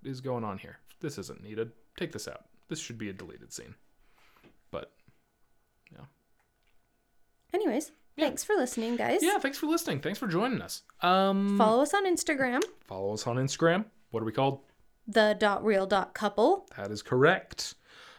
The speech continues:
Speaker 1: Um, do we have any sort of, like, stores on the internet or anything?
Speaker 2: We opened up an Etsy shop.
Speaker 1: We opened up an Etsy shop?
Speaker 2: We don't
Speaker 1: That's
Speaker 2: have
Speaker 1: insane.
Speaker 2: really anything posted yet.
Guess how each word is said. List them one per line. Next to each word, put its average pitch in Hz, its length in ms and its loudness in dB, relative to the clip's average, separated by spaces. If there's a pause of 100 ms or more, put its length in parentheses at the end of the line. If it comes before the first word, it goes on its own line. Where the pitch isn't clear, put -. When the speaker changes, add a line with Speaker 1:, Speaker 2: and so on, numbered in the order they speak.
(160)
Speaker 1:
Um, 139 640 0
do 127 120 -4
we 175 100 0
have 320 120 0
any 349 160 -4
sort 302 220 -4
of, 247 120 -6
like, 156 240 -4
stores 135 640 -4
on 214 120 -4
the 214 80 -2
internet 220 260 -2
or 226 80 -2
anything? 226 320 -6 (320)
Speaker 2:
We 285 640 8 (440)
opened 254 360 10
up 285 160 6
an 320 240 8
Etsy 330 400 6
shop. 208 420 2
Speaker 1:
We 160 140 0
opened 339 220 2
up 339 100 0
an 233 120 0 (100)
Etsy 123 340 -2
shop? 370 400 -2 (120)
Speaker 2:
We 269 100 8
don't 254 100 12
Speaker 1:
That's 415 100 4
Speaker 2:
have 381 160 10
Speaker 1:
insane. 285 560 0
Speaker 2:
really 277 340 4
anything 247 280 4
posted 220 420 0
yet. 165 360 -2